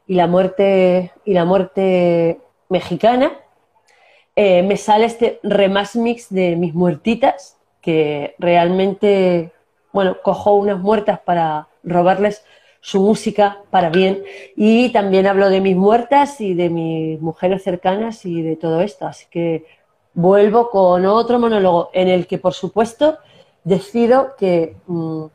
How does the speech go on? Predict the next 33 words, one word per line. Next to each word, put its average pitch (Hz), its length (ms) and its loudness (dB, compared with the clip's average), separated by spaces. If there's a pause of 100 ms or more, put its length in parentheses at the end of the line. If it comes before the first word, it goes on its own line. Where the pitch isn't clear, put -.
(540)
si - 180 0
el 180 80 4
género 233 500 2
de, 220 380 2
el 208 140 -4
género 214 440 2
del 220 200 2
cuplé 220 600 0
podía 185 280 0
ser 196 200 -6
interesante, 208 680 -2
a 214 60 2
mí 190 160 -2
me 196 100 0
interesaba 196 540 -2
mucho 190 300 -6
más 190 280 -4
el 170 220 -6
género 170 600 -2 (400)
de 170 100 0
la 170 80 4
música 175 340 0
latina, 202 560 2
porque 190 340 0
es 202 180 -4
una 202 180 -2
música 185 400 -2
que 175 160 -2
es, - 180 -12 (400)
que 170 240 0
he 175 40 0
escuchado 202 460 0
muchísimo 226 680 -2